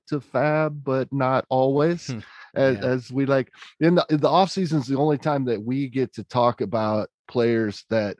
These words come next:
Speaker 1: aren't available on the waiver wire in the, <laughs>
Speaker 2: Sure.
Speaker 1: during the season.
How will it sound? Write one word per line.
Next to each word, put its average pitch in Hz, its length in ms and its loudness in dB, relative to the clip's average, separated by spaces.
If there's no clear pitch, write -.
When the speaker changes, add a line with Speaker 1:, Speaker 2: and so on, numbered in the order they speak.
Speaker 1:
aren't 117 360 0
available 110 500 -2
on 104 160 -2
the 98 40 -6
waiver 101 360 -6
wire 92 340 -8
in 104 160 -8
the, 117 120 -6
<laughs> 175 140 2
Speaker 2:
Sure. 110 120 -4
Speaker 1:
during 165 260 6
the 139 100 2
season. 123 520 -2